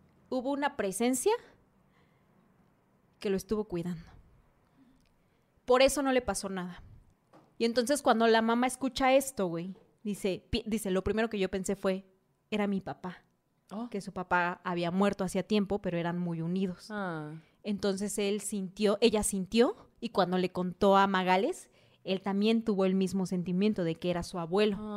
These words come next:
Speaker 2: Ay, güey, qué
Speaker 1: Pero la
Speaker 2: pedo.
Speaker 1: señora le dijo, "Tu hijo trae algo que lo está, este, acosando, está pegado a él.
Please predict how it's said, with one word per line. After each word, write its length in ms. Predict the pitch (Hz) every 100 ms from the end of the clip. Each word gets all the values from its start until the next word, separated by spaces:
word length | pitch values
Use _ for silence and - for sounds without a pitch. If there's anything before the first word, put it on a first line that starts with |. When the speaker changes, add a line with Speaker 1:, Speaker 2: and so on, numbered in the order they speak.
| 202 202
Speaker 2:
Ay, 180 | 208 208
güey, 160 | 240
qué 40 | 233
Speaker 1:
Pero 140 | 233 220
la 80 |
Speaker 2:
pedo. 80 | 269
Speaker 1:
señora 280 | 233 226 240
le 120 | 220
dijo, 320 | 226 240 208 185 - - _ _ _ _ -
"Tu 80 | 220
hijo 180 | 214 220
trae 260 | 220 208
algo 340 | 202 214 196 180 - - - _ _ _ _ _ _ _ _ _ -
que 160 | 208
lo 80 | 185
está, 480 | 180 - 196 196 - - -
este, 360 | 185 - -
acosando, 500 | 170 175 190 214 196
está 240 | 190 - -
pegado 360 | 196 190 185
a 100 | 185
él. 260 | 185 202